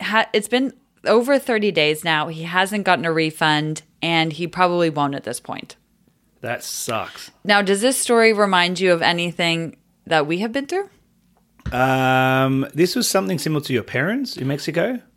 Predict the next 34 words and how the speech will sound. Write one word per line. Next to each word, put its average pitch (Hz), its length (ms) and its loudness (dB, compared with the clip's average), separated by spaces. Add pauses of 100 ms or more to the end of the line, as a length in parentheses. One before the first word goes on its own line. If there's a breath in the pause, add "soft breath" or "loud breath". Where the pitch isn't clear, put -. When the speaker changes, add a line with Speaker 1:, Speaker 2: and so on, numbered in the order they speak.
(160)
Speaker 1:
No, 160 960 2
although 180 360 4
they 170 240 4
did 165 260 -2
get 156 140 0
scammed 147 500 -4
at 143 120 -6
the 143 80 -8
pharmacy. 139 680 -6 (320 loud breath)
Do 208 80 -4
you 220 280 2
remember 240 540 4
when 202 160 -2
we 185 160 0
were 185 300 2
in 165 540 -2 (180)
Italy? 175 640 0 (100)
I 175 60 -2
believe 185 400 -2
we 320 160 -2
were, 320 140 -4
I 202 60 -4
wanna 262 100 -2
say 302 140 -4
we 254 60 -6
were 254 100 0
in 226 60 2
Speaker 2:
Oh, 139 140 2
the 131 100 0
Speaker 1:
Florence. 208 320 4
Speaker 2:
ice 156 200 2
cream 135 260 -4
scam. 107 500 -8
Speaker 1:
Yeah. 165 380 2